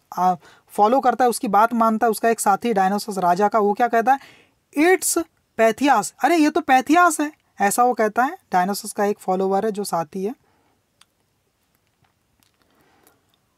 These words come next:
"One of Dionysus, it's Pythias," है ना, वो क्या कहता है, पैथियास कहता है फॉलोअर। और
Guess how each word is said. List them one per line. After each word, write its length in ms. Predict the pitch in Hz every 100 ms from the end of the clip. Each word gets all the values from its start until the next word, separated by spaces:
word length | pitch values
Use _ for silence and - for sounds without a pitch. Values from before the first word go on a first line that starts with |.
| _ -
"One 240 | 214 302 359
of 240 | 330 302
Dionysus, 640 | 214 226 269 - 302 - - _ _ 269
it's 240 | 311 - -
Pythias," 640 | 220 208 196 139 123 - - _ _ _
है 60 | 214
ना, 160 | 294 175
वो 120 | 196
क्या 160 | 240 254
कहता 200 | 240 294
है, 40 |
पैथियास 520 | - 190 - 247 262
कहता 300 | - 226 240
है 160 | 240 294
फॉलोअर। 480 | - 190 196 202 233 _ _ _ _ _ _ -
और 120 | 254